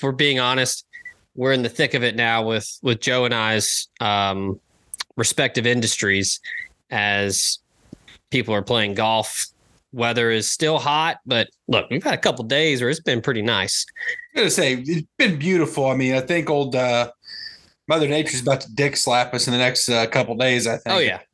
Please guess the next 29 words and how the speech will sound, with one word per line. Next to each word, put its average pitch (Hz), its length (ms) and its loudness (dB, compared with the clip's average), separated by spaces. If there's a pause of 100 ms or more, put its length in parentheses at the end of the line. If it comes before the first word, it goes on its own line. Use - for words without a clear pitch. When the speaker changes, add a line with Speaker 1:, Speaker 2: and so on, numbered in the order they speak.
(100)
Speaker 2:
Up 110 140 0
to, 107 340 0 (640)
you 113 80 -2
know, 110 60 2
Speaker 1:
Look, 170 140 2
I 147 40 2
Speaker 2:
a 123 40 0
hundred 165 340 0
eighteen 120 220 2
or 107 120 0
whatever. 104 400 -2 (600)
Speaker 1:
Somebody 170 320 0
brought 139 240 0
this 147 180 0
to 139 80 -2
my 113 140 4
attention 117 440 0
today, 101 420 2
and 107 220 -4
man, 127 280 0
it's 104 180 -2
a 110 60 0
great 101 280 0
quote, 107 400 0
but 113 120 0
it's 117 140 0
also 123 300 0
so 101 300 2
true. 110 480 0